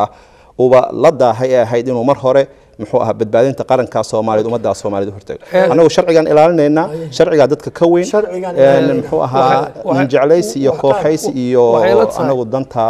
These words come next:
Speaker 2: okay,
Speaker 1: muxuu ahaa.
Speaker 2: horta waxay la tahay, een, sharciga in lagu kala hago oo Soomaaliya uu kala hago ama lagu socdaayay waa waxa Soomaali u baahan tahay.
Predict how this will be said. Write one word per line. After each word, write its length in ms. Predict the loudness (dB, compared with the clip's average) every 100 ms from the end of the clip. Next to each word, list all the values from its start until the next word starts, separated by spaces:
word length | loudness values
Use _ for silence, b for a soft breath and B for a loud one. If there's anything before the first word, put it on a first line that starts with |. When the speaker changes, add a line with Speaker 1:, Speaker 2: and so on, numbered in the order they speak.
| -4 -6
Speaker 2:
okay, 20 |
Speaker 1:
muxuu 220 | -8 -4
ahaa. 120 | -6 -2
Speaker 2:
horta 200 | 0 0
waxay 180 | 0 -2
la 80 | -2
tahay, 320 | -4 -6 -6 -8 -14 _ -14
een, 300 | -10 -10 -12 -14
sharciga 480 | -12 -6 -4 -4 -4 -8 _ _
in 100 | -8
lagu 180 | -4 -6 -8
kala 260 | -8 -8 -8 _ _ _ _ -20
hago 380 | -10 -6 -2 -4 -6
oo 100 | -12
Soomaaliya 360 | -6 -4 -4 -6
uu 40 |
kala 200 | -8 -10
hago 300 | -10 -8 -8 -8 -8
ama 160 | -4
lagu 220 | -2 -4
socdaayay 520 | -6 -8 -12 -10 -10 -8
waa 140 | -8
waxa 280 | -6 -6 -8
Soomaali 300 | -10 -10 -8
u 60 | -6
baahan 260 | -4 -4
tahay. 220 | -4 -4